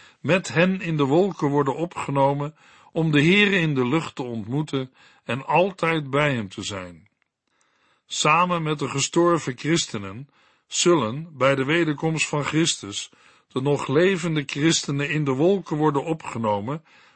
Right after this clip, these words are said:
om de Heere in de lucht te ontmoeten en altijd bij hem te zijn. Er zal op de dag van Christus wederkomst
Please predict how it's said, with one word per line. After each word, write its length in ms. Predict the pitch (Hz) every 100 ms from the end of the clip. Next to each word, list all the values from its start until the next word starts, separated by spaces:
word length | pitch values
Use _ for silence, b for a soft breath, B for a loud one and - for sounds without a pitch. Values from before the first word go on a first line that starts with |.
| b
om 200 | 135 139
de 100 | 143
Heere 320 | 147 185 185
in 180 | 170 160
de 140 | 127
lucht 280 | 143 180 -
te 60 | 160
ontmoeten 720 | 147 147 131 151 143 92 104 b b b b
en 180 | 127 120
altijd 600 | 127 160 160 151 135 123
bij 220 | 135 147
hem 160 | 127
te 160 | 101 104
zijn. 400 | 95 90 82 80 _ _ _ _ _ _ _ _ _ _
Er 200 | - 123
zal 260 | 120 165 175
op 240 | 170 151
de 100 | 147
dag 340 | 143 170 -
van 180 | - 160
Christus 540 | 139 143 170 - 147 123
wederkomst 920 | 143 170 127 - 98 110 - -